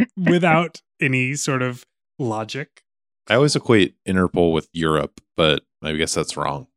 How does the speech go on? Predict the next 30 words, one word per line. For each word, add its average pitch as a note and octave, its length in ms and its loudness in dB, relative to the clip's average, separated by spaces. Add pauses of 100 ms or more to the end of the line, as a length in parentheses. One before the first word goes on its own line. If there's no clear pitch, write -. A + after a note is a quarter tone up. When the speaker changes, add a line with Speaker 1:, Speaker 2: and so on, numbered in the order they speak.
(180)
Speaker 2:
I F2+ 60 -2
mean, E2 300 -2
it's - 180 -4
like G2 160 2
the F#2 100 0
U F2+ 220 4
N D#2+ 160 2
of D2+ 160 -8
police E2 260 -6
forces, B1 460 -10
right? C#2+ 300 -8
I E2+ 100 -8
don't E2+ 160 -6
really D2+ 220 -8
know. D2 100 -10
Speaker 1:
It's - 200 -4
the E3+ 160 -2
international D3+ 920 -2
police. A#2+ 640 -12
Speaker 2:
Right. D#2+ 500 0
So - 160 -4
they D#2+ 160 0
just - 300 -2 (180)
go F2 220 6
get D#2+ 240 2
people D#2 420 -2
who D#2 160 -2
are C#2+ 460 0 (160)
being, C#2+ 520 -4 (680)
uh, - 540 -2